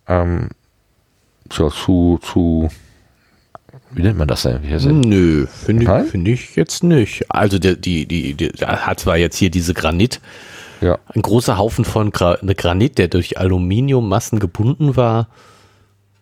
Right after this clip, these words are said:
Speaker 2: Ähm, ja, also es gibt hier ein Zerst-, die Trümmer eines Riesenbaus.
Speaker 1: Genau. Und die dichten Haufen sehr schöner pagodenartiger Pflanzen. Oder meinst du, die sind da kultiviert angelegt gewesen?
Speaker 2: Ja.
Speaker 1: Ich hatte das jetzt so, dieses, ähm, Bild.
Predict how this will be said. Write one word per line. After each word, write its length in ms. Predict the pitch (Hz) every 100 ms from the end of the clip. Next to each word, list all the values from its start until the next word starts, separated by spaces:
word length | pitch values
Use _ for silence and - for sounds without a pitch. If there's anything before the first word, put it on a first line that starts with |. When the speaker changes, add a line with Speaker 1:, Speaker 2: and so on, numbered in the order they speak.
| _
Speaker 2:
Ähm, 380 | 95 92 90 82
ja, 200 | - 78 -
also 400 | 95 113 95 82
es 140 | -
gibt 160 | - -
hier 100 | 73
ein 80 | 76
Zerst-, 240 | - - - _ _ _ - - 71
die 180 | 95 95 80 98
Trümmer 360 | - 139 156 104
eines 420 | 95 95 - -
Riesenbaus. 920 | 110 139 160 135 113 110 117 - - _ -
Speaker 1:
Genau. 320 | 110 92 82 - _ -
Und 140 | 101
die 100 | 104
dichten 320 | 104 - 123
Haufen 260 | 117 120 117
sehr 140 | 104
schöner 300 | - 117 113
pagodenartiger 800 | 107 104 104 104 107 95 101 95 92
Pflanzen. 400 | 101 98 - -
Oder 180 | 98
meinst 220 | 95 104 92
du, 40 |
die 60 | 85
sind 200 | 95 87
da 80 |
kultiviert 560 | 82 98 87 78 87 90
angelegt 460 | 82 78 73 69 -
gewesen? 420 | 78 95 73 76 - _ - _ _
Speaker 2:
Ja. 720 | 104 95 85 76 73 76 78 -
Speaker 1:
Ich 60 |
hatte 180 | 107 107
das 160 | 92 95
jetzt 160 | 110
so, 160 | - 107 90 -
dieses, 360 | 98 101 - 107
ähm, 260 | 95 87 - -
Bild. 260 | 113 110